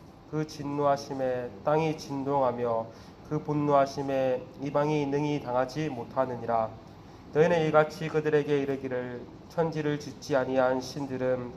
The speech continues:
땅 위에서 이 하늘 아래서 망하리라 하라. 여호와께서 그의 권능으로 땅을 지으셨고 그의 지혜로 세계를 세우셨고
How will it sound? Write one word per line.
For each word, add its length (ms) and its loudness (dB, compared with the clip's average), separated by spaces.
땅 240 2
위에서 520 -2
이 100 2
하늘 360 6
아래서 540 4
망하리라 640 2
하라. 280 2
여호와께서 840 4
그의 340 2
권능으로 720 0
땅을 320 2
지으셨고 840 -6
그의 280 2
지혜로 580 2
세계를 460 0
세우셨고 800 -2